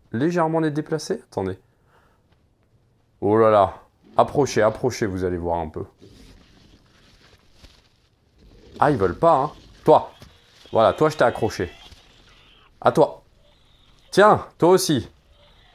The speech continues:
Bah, du coup, nos amis, là, je peux les... Allez, fuyez. Fui-, ouh la vache, il s'est fait déchiqueter, là-bas.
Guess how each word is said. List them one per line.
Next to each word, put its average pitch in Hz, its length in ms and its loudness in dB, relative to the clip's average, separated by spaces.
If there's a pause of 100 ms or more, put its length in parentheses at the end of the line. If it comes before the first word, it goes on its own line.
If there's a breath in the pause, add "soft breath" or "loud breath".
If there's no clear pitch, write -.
(160)
Bah, 117 160 4
du 107 140 -2
coup, 175 380 -4 (380 soft breath)
nos 120 280 0
amis, 120 300 0
là, 175 340 2
je 110 140 -4
peux 139 240 -4
les... 98 380 -2
Allez, 196 540 -2
fuyez. 185 680 -4 (1300)
Fui-, - 300 -8
ouh 175 100 0
la 175 120 4
vache, 202 460 6
il 156 60 -2
s'est 160 120 0
fait 170 100 0
déchiqueter, 185 480 -2
là-bas. 190 360 2